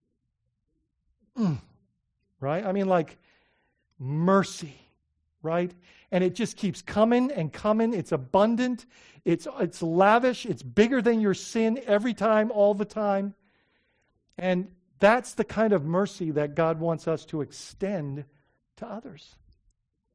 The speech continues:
He wants us to be, he's, you know, we're, we're told in Matthew chapter five, verse seven, you know, the blessed, the Beatitudes,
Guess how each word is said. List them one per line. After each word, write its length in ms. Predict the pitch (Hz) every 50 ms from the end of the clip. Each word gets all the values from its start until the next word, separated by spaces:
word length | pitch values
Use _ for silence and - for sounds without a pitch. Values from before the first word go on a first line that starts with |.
| _ _ _ _ _ _ _
He 140 | - 240
wants 280 | 277 294 285 254 214 -
us 140 | 226 196 -
to 80 | - 175
be, 220 | 156 180 170 147 - - - _
he's, 180 | - 226 - -
you 80 | 320
know, 160 | 262 247 226 208
we're, 120 | 220 254 - 277
we're 120 | 254 233
told 380 | - - 208 254 269 262 196 170
in 100 | 165 165
Matthew 300 | 175 185 208 - 233 202
chapter 260 | - 208 196 - 180
five, 280 | - 196 185 185 175
verse 180 | 160 175 165 -
seven, 480 | - - 185 175 180 220 226 240 233 - _ _ _ _ _ _ -
you 240 | 208 247 269 247 190
know, 160 | 180 151 160 -
the 80 | - 160
blessed, 440 | 131 139 170 185 165 - - 202 175
the 80 | 160
Beatitudes, 840 | 147 147 160 165 165 170 175 185 180 - 208 202 202 202 185 - -